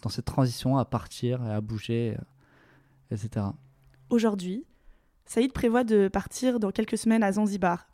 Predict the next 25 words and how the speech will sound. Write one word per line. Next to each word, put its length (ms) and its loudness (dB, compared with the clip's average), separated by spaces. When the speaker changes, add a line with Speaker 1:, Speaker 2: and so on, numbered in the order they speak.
Speaker 2:
puis 240 -2
après 260 0
ça, 280 -4
probablement 560 4
en 120 6
Australie, 500 0
en 80 4
Nouvelle-Zélande 800 2
ou 120 0
au 40 4
Japon. 300 0
Speaker 1:
Alors, 140 2
faut 100 -2
savoir, 260 2
hein, 60 -4
par 180 -8
contre, 180 -6
que 260 0
mes 160 -2
plans 280 -2
changent 300 -6
toutes 160 -18
les 280 0
deux 120 0
semaines. 280 0